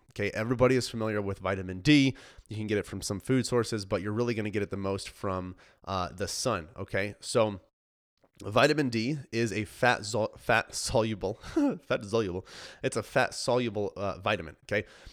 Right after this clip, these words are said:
What it does is helps your body absorb calcium. When you don't get enough of this, what people tend to experience is bone weakness. Obviously, if you're not absorbing enough calcium, and muscle weakness. Now, that obviously is going to negatively impact your muscle building goals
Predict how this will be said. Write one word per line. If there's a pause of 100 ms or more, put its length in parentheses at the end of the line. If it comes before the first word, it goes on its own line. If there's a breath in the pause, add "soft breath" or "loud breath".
What
it
does
is
helps
your
body
absorb
calcium.
When
you
don't
get
enough
of
this,
what
people
tend
to
experience (400 loud breath)
is
bone
weakness.
Obviously,
if
you're
not (160)
absorbing
enough
calcium, (280 loud breath)
and
muscle
weakness.
Now,
that
obviously
is
going
to
negatively
impact
your
muscle
building
goals